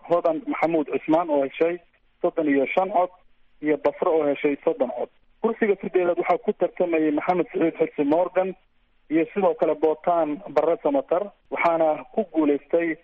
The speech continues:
Bootaan Barre Samatar oo helay soddon iyo siddeed cod, halka Maxamed Saciid Xirsi Morgan uu helay labaatan iyo toddoba cod. Iminkana waa ay ka maqan yihiin, eh, hoolka xildhibaanada iyo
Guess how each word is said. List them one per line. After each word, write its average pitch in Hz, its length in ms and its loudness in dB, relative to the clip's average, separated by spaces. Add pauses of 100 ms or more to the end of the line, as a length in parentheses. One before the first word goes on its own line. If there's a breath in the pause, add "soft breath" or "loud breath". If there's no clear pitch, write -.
(120)
Bootaan 156 420 0
Barre 156 260 2
Samatar 151 360 0
oo 143 180 2
helay 151 280 0
soddon 151 280 0
iyo 135 160 2
siddeed 160 300 0
cod, 165 160 0 (240)
halka 160 220 0
Maxamed 156 440 0
Saciid 160 260 0
Xirsi 147 240 -2
Morgan 143 380 0
uu 135 140 2
helay 135 240 0 (340 soft breath)
labaatan 143 400 0
iyo 139 140 2
toddoba 143 340 0
cod. 156 180 2 (280)
Iminkana 175 400 0
waa 165 240 2
ay 156 80 -2
ka 196 120 -2
maqan 170 280 0
yihiin, 151 380 2
eh, 143 220 2
hoolka 147 440 0 (140)
xildhibaanada 156 800 2
iyo 143 140 2